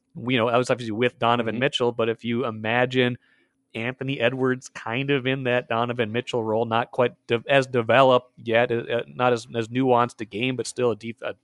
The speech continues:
Speaker 1: a dangerous scorer. And then, you know, you imagine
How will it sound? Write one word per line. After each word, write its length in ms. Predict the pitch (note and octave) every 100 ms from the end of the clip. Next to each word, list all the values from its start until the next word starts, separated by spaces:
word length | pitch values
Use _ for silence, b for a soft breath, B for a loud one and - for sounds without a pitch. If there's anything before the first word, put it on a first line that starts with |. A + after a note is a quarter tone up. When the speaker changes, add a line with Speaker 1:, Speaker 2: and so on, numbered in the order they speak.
| -
Speaker 1:
a 80 | A2
dangerous 560 | - B2+ C3 B2 A2
scorer. 420 | - A#2 D3+ A#2+
And 120 | A#2+ A2+
then, 120 | A#2+ b b b b
you 100 | - D3
know, 40 |
you 80 | C3
imagine 460 | A#2+ A#2+ C3+ B2+